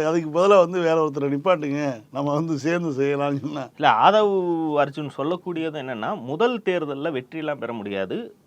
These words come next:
Speaker 2: ஓரளவுக்கு கணிசமான வாக்குகளை நம்ம வாங்கி காட்டணும்.
Speaker 1: ம்.
Speaker 2: வெற்றி பெற முடியாதுங்கிற போது அந்த முதல்வர் வேட்பாளர்னு நீங்களே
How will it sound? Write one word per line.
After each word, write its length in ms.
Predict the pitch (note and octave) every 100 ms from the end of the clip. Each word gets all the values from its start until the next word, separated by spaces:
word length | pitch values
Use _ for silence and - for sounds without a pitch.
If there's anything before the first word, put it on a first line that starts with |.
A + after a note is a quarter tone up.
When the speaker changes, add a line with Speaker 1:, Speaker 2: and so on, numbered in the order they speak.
| _
Speaker 2:
ஓரளவுக்கு 560 | E3+ E3+ E3+ G#3 A#3+ G3
கணிசமான 600 | C#3 F3 G3+ F#3+ F3+ F#3+
வாக்குகளை 520 | B2+ D#3+ F#3 D#3+ D3
நம்ம 200 | C3 G#2+
வாங்கி 300 | G2+ A#2 A#2+
காட்டணும். 460 | - F#2 F2+ E2+ -
Speaker 1:
ம். 180 | A#2 A2+ G#2 _ _ _ -
Speaker 2:
வெற்றி 340 | C#3 G3 D4+
பெற 180 | C4 B3 A3
முடியாதுங்கிற 680 | G3+ F#3 G3+ F#3+ F#3 F3+ D#3
போது 280 | A2+ G#2+ G2+ F#3 -
அந்த 300 | D3 E3+ F3 F3 F#3 F3 -
முதல்வர் 500 | C#3 A3+ C#4+ B3+ A3+
வேட்பாளர்னு 640 | A3 G#3+ G#3 F#3+ F#3+ G#3+
நீங்களே 400 | F3+ G#3 G3+ G#3